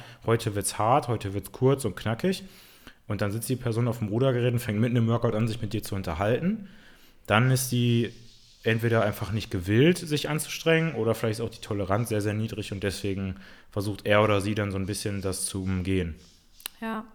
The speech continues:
Speaker 2: kennt sicherlich jeder. Oder hat
Speaker 1: <clears throat>
Speaker 2: jemand
Speaker 1: Genau.
Speaker 2: schon mal jemanden
Speaker 1: Genau.
Speaker 2: gekannt,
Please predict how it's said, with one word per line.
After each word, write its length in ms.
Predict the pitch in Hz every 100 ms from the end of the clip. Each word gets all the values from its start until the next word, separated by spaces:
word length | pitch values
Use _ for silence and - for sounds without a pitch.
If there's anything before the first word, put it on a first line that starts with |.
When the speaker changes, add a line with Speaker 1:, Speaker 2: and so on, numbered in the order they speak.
| - - - - - -
Speaker 2:
kennt 220 | 247 220
sicherlich 440 | 220 208 202 202
jeder. 360 | 214 202 208 190 - - - - -
Oder 140 | -
hat 180 | 202 196 -
Speaker 1:
<clears throat> 60 |
Speaker 2:
jemand 220 | 240 202 185
Speaker 1:
Genau. 40 |
Speaker 2:
schon 140 | 170
mal 120 | 202 190
jemanden 360 | 190 190 175
Speaker 1:
Genau. 200 | 175 92
Speaker 2:
gekannt, 300 | 90 95 90